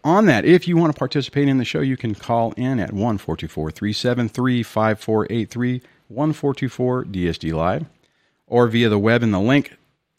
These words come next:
listed in the description and the show notes. Uh,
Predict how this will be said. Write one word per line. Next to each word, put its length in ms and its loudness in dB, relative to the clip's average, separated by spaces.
listed 400 2
in 260 0
the 80 2
description 720 -2
and 240 -2
the 60 -2
show 300 0
notes. 420 -2
Uh, 220 -10